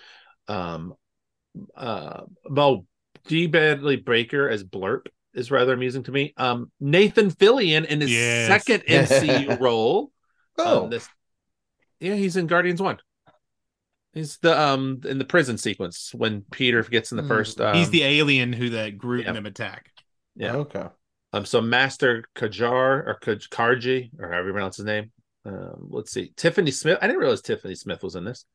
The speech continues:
Speaker 1: That's pretty impressive. That's why it's fun to go
Speaker 2: The
Speaker 1: through
Speaker 2: woman
Speaker 1: it.
Speaker 2: who gets shot in the leg, who is the communications central commi-, that's actually James Gunn's wife.
Speaker 1: Yep.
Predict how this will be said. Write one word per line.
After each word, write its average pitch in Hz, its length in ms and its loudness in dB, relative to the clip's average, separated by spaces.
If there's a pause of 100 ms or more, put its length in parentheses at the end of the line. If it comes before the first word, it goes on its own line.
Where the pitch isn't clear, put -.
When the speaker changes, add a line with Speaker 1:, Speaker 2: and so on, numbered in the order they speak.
(220)
Speaker 1:
That's 147 160 -14
pretty 90 180 -4
impressive. 87 420 -10
That's - 220 -14
why 135 120 0
it's - 140 -4
fun - 200 -8
to 160 60 -10
go 156 100 0
Speaker 2:
The 156 60 -2
Speaker 1:
through 156 100 -2
Speaker 2:
woman 220 200 0
Speaker 1:
it. 185 40 2
Speaker 2:
who 185 60 -2
gets 165 180 0
shot 175 380 -2
in 147 60 -12
the 139 120 -6
leg, 135 340 -2
who 127 180 -8
is 117 140 -10
the - 80 -14
communications 127 1120 -8 (100)
central 135 380 -10
commi-, 135 200 -16 (240)
that's 151 240 -2
actually 135 440 -6
James 120 340 -8
Gunn's 104 240 -10
wife. - 460 -18 (260)
Speaker 1:
Yep. 104 240 -6